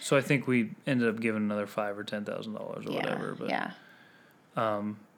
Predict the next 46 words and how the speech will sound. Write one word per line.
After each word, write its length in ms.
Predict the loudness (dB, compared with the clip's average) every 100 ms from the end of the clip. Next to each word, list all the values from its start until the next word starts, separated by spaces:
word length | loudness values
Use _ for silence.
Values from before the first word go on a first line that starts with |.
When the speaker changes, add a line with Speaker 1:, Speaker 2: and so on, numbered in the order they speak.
| -20 -4
Speaker 1:
the 100 | 0
money 220 | 2 2
was 100 | 0
quickly 380 | 0 -2 -2 -4
gone. 320 | -4 -6 -8 -16 -20 _ -10
Speaker 2:
Very 120 | -10
quickly. 1000 | -10 -10 -4 -2 0 -2 6 6 6 0 -2
Speaker 1:
<laughs> 240 | -10 -8 0
Speaker 2:
Very 260 | 4 4
quickly 360 | 2 -4 -4 -6
gone. 200 | -4 -2
Speaker 1:
But 140 | -2 0
that 220 | -2 -2
couch 340 | -6 -6 -8
was 120 | -8 -8
awesome. 440 | -8 -8 -8 -8 -10 4 6
And 320 | 6 4 2
the 60 | 4
refrigerator 680 | 6 8 8 8 6 4 0 -2
Speaker 2:
<laughs> 100 | 2
Speaker 1:
that 140 | 4
had 180 | 4 2
duct 220 | 0 -2
tape 240 | -6 -8 -4
in 80 | -6
it 100 | -4
for 140 | -4
a 60 | -2
while 280 | -4 -4
because 320 | -8 -10 -10 -10
I 60 |
couldn't 300 | -8 -8 -8
get 200 | -8 -8
the 80 | -6
right 200 | -6 -8
parts 380 | -6 -6 -6 -8 -6
Speaker 2:
Oh 40 |
Speaker 1:
'cause 220 | -4 -4
Speaker 2:
my 80 | -4 -6 -6
Speaker 1:
it 80 | -4
Speaker 2:
gosh. 80 | -4
Speaker 1:
was, 300 | -4 -6 -8 _ -20 -20 -20 -2
who 160 | 2
knows 460 | 2 0 -2 -6 -4
where 160 | -2
that 180 | -2 -4